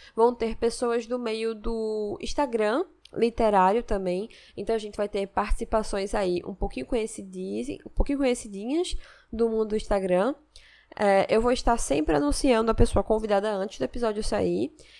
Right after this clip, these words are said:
E a ideia é que o ep-, os episódios do Machadiane Incorrigível Prosa saiam em momentos alternados com os próximos episódios.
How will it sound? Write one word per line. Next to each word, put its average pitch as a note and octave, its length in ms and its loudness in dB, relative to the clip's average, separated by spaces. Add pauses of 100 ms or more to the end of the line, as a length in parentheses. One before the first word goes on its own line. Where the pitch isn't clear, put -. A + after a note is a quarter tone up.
E A#3 100 2
a A3 160 4
ideia A#3 500 2
é - 80 0
que A#3+ 200 -6
o A#3+ 80 2
ep-, A3+ 200 -2
os A3 140 2
episódios A3 460 0
do A#3 80 2
Machadiane G#3+ 500 2
Incorrigível G3+ 500 -2
Prosa G3 540 4
saiam A3 380 2
em A#3+ 80 -2
momentos A#3+ 400 -2
alternados B3+ 720 0
com - 160 -4
os D4 160 -4
próximos B3 440 0
episódios. A3 720 4